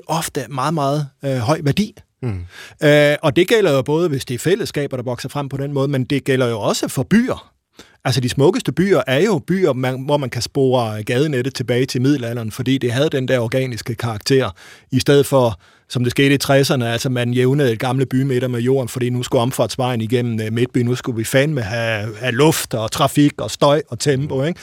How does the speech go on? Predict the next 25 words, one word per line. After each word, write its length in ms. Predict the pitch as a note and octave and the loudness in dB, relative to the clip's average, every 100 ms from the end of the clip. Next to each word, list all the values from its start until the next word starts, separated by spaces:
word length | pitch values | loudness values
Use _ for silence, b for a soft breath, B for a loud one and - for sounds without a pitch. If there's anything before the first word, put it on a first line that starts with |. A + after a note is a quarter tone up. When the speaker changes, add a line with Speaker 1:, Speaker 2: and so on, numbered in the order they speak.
| B B | B B
Speaker 1:
Så 100 | D3 | 4
ødelagde 340 | E3+ E3 D#3 | 6 4 2
man 180 | D#3+ C3+ | -2 -6
jo 140 | A#2 | -4
også 220 | B2 E3+ | -4 -6
meget 320 | D3 B2+ C3+ D3+ | -6 -6 -4 -4
af, 160 | A2 - B B B - | -6 -10 B B B -6
af 100 | B2 | -4
de 60 | |
smukke 440 | A2 C3 C#3 F3 B2+ | -2 2 2 2 0
ved, 120 | C3 | 0
ved 120 | B2+ | -2
byen, 340 | B2 E3 F3 C#3+ | -2 -2 -2 -6
ikke? 180 | E3+ - B | -8 -10 B
Ligesom 240 | D3+ A3 A#3 | 0 2 2
et 80 | A#2 | 2
hjem 340 | G#2+ G#3+ C4+ - | 2 2 0 -2
jo 200 | D3+ D#3 | 0 2
også 300 | D#3 G3 G3+ | 2 2 -2
er 40 | |
et 80 | C#3 | -2
sted, 360 | - D#3+ G3 G#3 | -2 0 0 0
vi, 240 | F3 B2 - b b b b b - | -2 -2 -8 b b b b b -10
vi, 440 | D3+ C3 D3+ D3 D3 | -4 2 4 6 6
øh, 360 | C3 B2 A#2 | 4 2 -4